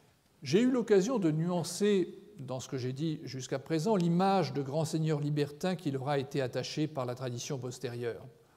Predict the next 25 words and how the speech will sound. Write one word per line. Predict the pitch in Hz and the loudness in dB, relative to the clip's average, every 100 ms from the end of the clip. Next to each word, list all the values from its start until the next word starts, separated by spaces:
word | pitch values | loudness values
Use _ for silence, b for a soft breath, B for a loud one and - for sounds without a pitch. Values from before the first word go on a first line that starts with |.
| b b b - | b b b 4
En | 160 | 4
fait, | 190 240 240 - - - - | 6 2 2 -10 -18 -20 0
comme | 175 160 | 0 2
nous | 165 | -2
dit | 156 190 175 - 131 | 0 -2 -2 -8 -10
le, | 123 120 113 113 - - - - - - - - | -8 -6 -6 -8 -10 -14 -16 -18 -18 -18 -18 -14
nous | 127 143 | -8 -6
disent | 135 196 139 | 0 2 2
les | 127 | -2
sources | 120 175 156 139 | -2 -4 -2 -4
musulmanes, | 135 131 175 226 226 160 B B B B B - | -4 0 2 4 2 0 B B B B B 2
des | 160 160 | 6 8
ant-, | 220 | 6
des | - 196 156 156 | 4 0 2 4
interventions | 196 214 160 170 151 190 | 4 4 4 2 2 0
sur | 147 - 226 | 0 0 6
le | 190 | 6
texte | 208 196 - | 6 4 2
du | 143 147 | 0 -2
Coran | - 139 147 170 B B B _ | 2 2 2 -2 B B B _
prirent | 196 185 - | 2 2 4
place | 196 202 202 - | 4 6 2 4
à | 202 | 6
l'époque | 180 185 180 156 | 8 6 2 2
omeyyade. | 135 113 110 110 90 | -2 -2 -4 -6 -12